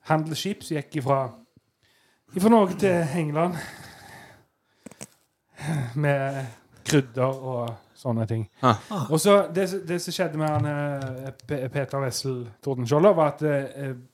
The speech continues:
Speaker 1: det kom en sånn vanvittig storm, og så havna han i, eh, vatnet. Han mista he-, båten og hele, hele mannskapet, og så våkna han opp, og så hadde en manet lagt seg over øynene hans, en glassmanet.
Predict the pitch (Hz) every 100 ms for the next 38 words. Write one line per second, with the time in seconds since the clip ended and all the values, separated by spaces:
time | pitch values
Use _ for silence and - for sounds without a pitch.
0 | _ 139 127 147 131 139 139 139 - -
1 | - 151 233 - _ _ _ _ 147 143
2 | 160 - - 170 143 135 139 156 139 139
3 | 139 135 127 135 - 165 160 147 - 151
4 | 165 - 135 147 - 127 139 - 151 139
5 | 151 127 120 - _ _ _ _ _ -
6 | 147 127 120 120 123 135 - 127 113 185
7 | 180 147 160 156 - _ _ _ 143 -
8 | - 147 143 147 _ _ - 202 - -
9 | 139 165 151 151 156 160 185 196 - 139
10 | - - - 143 143 135 139 131 185 139
11 | - 131 135 139 - 196 123